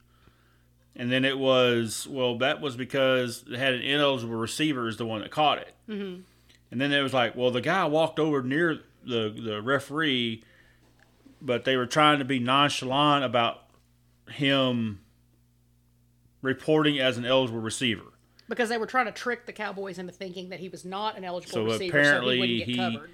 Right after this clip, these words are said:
Speaker 1: and it was like, well, he never, he never reported saying that he was.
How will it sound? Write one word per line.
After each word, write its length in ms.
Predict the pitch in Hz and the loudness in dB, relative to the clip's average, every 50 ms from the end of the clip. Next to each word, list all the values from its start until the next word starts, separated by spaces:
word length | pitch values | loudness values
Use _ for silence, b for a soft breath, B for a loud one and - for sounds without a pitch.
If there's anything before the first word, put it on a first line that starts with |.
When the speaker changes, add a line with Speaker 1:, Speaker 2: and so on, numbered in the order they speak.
| b b b b b b b b | b b b b b b b b
Speaker 1:
and 160 | - 131 131 131 | -4 -2 0 0
it 80 | 127 | 0
was 120 | 123 117 123 | -2 0 0
like, 200 | 123 117 110 110 | 0 0 2 0
well, 100 | 113 117 | 0 0
he 120 | 151 170 | 0 0
never, 400 | 170 160 151 139 127 - 120 113 | 4 4 4 4 4 4 2 2
he 120 | 113 139 | 0 0
never 220 | 143 143 135 123 117 | 0 2 0 0 0
reported 460 | 113 113 - - 151 147 135 120 113 | -4 -6 -4 0 0 0 2 0 -2
saying 280 | - - 120 117 113 110 | -2 -2 -2 -2 0 -2
that 120 | 107 95 | -2 -2
he 80 | 107 107 | -4 -4
was. 580 | 113 127 131 123 92 62 - - - - - | -2 0 2 2 0 -2 -4 -10 -14 -14 -14